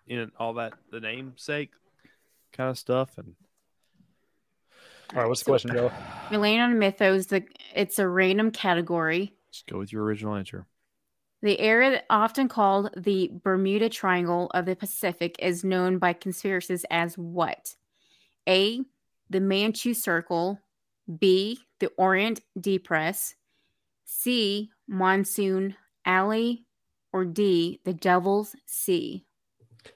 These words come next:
Speaker 2: This is the Bermuda Triangle of the Pacific?
Speaker 3: Mm-hmm.
Speaker 2: Can you repeat the answers?
Speaker 3: The area often called, oh, sorry. The area often called the Bermuda Triangle of the Pacific is known by conspiracists as what?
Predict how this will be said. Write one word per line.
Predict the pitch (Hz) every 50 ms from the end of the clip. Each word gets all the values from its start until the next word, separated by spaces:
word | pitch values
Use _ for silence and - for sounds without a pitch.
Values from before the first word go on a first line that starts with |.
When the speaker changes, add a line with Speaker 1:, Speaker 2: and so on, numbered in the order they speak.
| _ _
Speaker 2:
This | 131 117 - 135
is | 123
the | 113 -
Bermuda | 113 123 120 127 131 131 127
Triangle | 117 - - 127 123 123 127 123 123 127
of | 117 113
the | 120 -
Pacific? | - 110 - - - 117 110 - 170 170 - _ _ _ _ _ _ _ _ _ _ _ _ _ _ _ -
Speaker 3:
Mm-hmm. | 202 196 196 - - 180 175 175 196
Speaker 2:
Can | 240 135
you | 127
repeat | 120 - 131 123
the | - 120 120
answers? | 120 123 117 - 135 - - - _ _ _ _ _ _ _ _ _ _ _ _ _ _ _
Speaker 3:
The | 208 202 -
area | 220 214 220 233 247 269 277 285 302 294 262 - - _ _ _ _
often | 202 208 208 214 - - 262 254 240
called, | - - 214 196 190 190 196 180 - _ _ _ _ _ _ _ _ _ _ -
oh, | 190 180
sorry. | 185 - - - - _ _ _ _
The | 214 202 -
area | 196 208 220 226 233 247 254 - - -
often | 214 196 208 208 - 254 226
called | - - 196 190 185 175
the | 185 180
Bermuda | 170 170 - 185 180 180 185 190 208 214 220 233 233 233 - -
Triangle | - - 202 190 185 185 180 180 180 -
of | - 180 175
the | 185 175
Pacific | - - 180 - - - 175 170 - 180 170 170 - -
is | - 180 175 -
known | 180 175 175 175 175
by | 175 170 170 170 170
conspiracists | 170 - 190 180 - - - 175 165 160 - 175 170 - - -
as | - 170 170 175 175 170 - -
what? | 170 160 156 165 160 123 - - _ - -